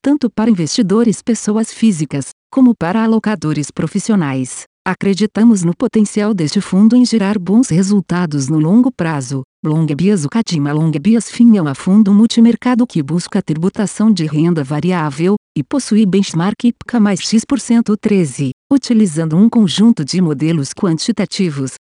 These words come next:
este fundo busca exposições sistematicamente compradas na Bolsa Brasileira. O modelo de fatores numa versão long bias é o principal responsável por gerar esta alocação de risco.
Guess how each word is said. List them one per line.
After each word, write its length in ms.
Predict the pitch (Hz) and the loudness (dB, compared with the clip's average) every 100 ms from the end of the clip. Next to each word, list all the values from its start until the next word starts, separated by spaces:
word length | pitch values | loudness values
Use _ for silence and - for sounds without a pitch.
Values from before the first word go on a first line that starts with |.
| _ | _
este 260 | 202 233 226 | 0 0 -2
fundo 320 | 247 262 254 | 2 2 2
busca 380 | 175 165 170 151 | 0 -2 -2 -4
exposições 720 | 143 - 151 147 - 226 233 | -4 -4 -2 -2 2 4 4
sistematicamente 1040 | - 147 - 208 220 - 202 151 170 196 | 0 -6 0 2 2 0 -4 -2 -2 -2
compradas 580 | 226 143 165 190 175 143 | -2 -2 -2 -4 -4 -4
na 140 | 147 143 | -2 -2
Bolsa 320 | 156 190 226 | 0 0 0
Brasileira. 720 | 220 220 160 147 147 - 135 - _ | 0 0 0 -2 -2 -4 -8 -10 _
O 60 | 269 | 2
modelo 380 | 247 170 185 208 | 4 4 2 2
de 160 | 185 | 0
fatores 540 | 190 151 - 170 196 196 | -2 -4 -4 -2 -2 2
numa 200 | 196 196 | 2 2
versão 440 | 151 139 - 202 | 0 -4 -2 0
long 200 | 165 160 | 2 0
bias 360 | 151 143 143 135 | 0 0 -2 -2
é 80 | 147 | -2
o 80 | |
principal 640 | 143 262 - 196 - 175 180 | 2 2 2 -4 -4 -2 -2
responsável 880 | 170 156 - 151 - 170 160 139 135 | -2 -4 -2 -4 -2 -4 -2 -2 -2
por 160 | 214 | -2
gerar 320 | 170 151 156 | -2 -2 -2
esta 280 | 170 135 - | -4 -4 -2
alocação 540 | 226 214 208 - 214 240 | 0 0 -4 -2 2 4
de 120 | 247 | 2
risco. 520 | 240 175 127 - 131 | 0 -4 -4 -4 -6